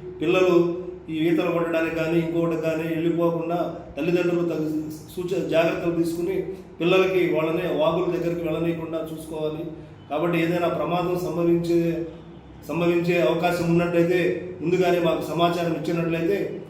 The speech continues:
మేము ఆ సమా-, దాన్ని, ఆ ప్రమాదాన్ని నివారించడానికి జిల్లా యంత్రాంగం అంతా కూడా, ఆ, కృషి చేస్తుందని తెలియజేస్తున్నాం. ప్రభుత్వం కూడా దీని మీద, ఆ, ఎప్పటికప్పుడు, ఆ, సూచనలు చేస్తూ ఉన్నారు.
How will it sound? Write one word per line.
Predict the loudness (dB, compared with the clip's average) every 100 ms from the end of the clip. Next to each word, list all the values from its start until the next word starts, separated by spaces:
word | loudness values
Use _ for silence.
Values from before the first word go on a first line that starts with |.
| -6
మేము | 0 2
ఆ | 2
సమా-, | 0 -2 -2
దాన్ని, | -2 2 4 2 0 -4 -8 -8
ఆ |
ప్రమాదాన్ని | -2 0 2 2 2 2
నివారించడానికి | 4 4 2 0 -2 -2 2 2 2 -2 -8 -10 -4
జిల్లా | 2 4
యంత్రాంగం | 4 2 -2 -2 -2
అంతా | -2 -4
కూడా, | -2 2 2 2 -6 -12 -16 -16 -8
ఆ, | -8
కృషి | -6 -6 -2
చేస్తుందని | -2 -2 0 2 2 0 -6 -14 -10
తెలియజేస్తున్నాం. | 2 6 6 6 0 -2
ప్రభుత్వం | -2 -2 0 2
కూడా | 4 4 2 0 -6 -10 -6
దీని | -2
మీద, | 2 4 4
ఆ, | 2 -2 -8 -14 -18 -20 -20 -12 -2
ఎప్పటికప్పుడు, | 0 2 2 2 2 4 4 2 -4 -10 -14 -8
ఆ, | -2 0 0
సూచనలు | 0 0 2 2 2
చేస్తూ | 0 2 2
ఉన్నారు. | 2 2 2 -2 -8